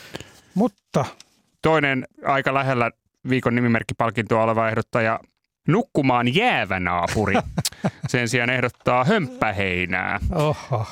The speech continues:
Speaker 2: Ja tota, tää ei nyt liity kyllä, ö, suoraan tähän välikysymyskeskusteluun, mutta kysymys on Riikka Purran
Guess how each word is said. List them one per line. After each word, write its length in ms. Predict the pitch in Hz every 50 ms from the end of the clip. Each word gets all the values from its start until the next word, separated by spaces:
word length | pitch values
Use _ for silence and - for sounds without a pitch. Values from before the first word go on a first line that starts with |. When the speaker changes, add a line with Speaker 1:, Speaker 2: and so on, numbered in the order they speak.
| -
Speaker 2:
Ja 180 | 127 120 113 110
tota, 600 | - - 120 117 - _ - 123 120 123 123 127 -
tää 200 | - 214 202 165
ei 60 | 143
nyt 180 | 151 160 - -
liity 180 | 160 151 - 147 -
kyllä, 240 | - 165 156 156 - - - 147
ö, 140 | 147 147
suoraan 400 | 147 - 175 156 151 147 143 135
tähän 320 | - 151 143 143 143 143 - - - - - - - 156 151 147
välikysymyskeskusteluun, 1200 | 151 151 151 139 - 117 120 117 107 - - 117 - - 104 - - 127 113 113 113 113 110 - - -
mutta 280 | 135 139 - - 143
kysymys 340 | - 170 151 165 160 147 131
on 180 | 156 147 143 -
Riikka 320 | - 143 165 165 - - - -
Purran 440 | 247 240 208 185 143 127 104 98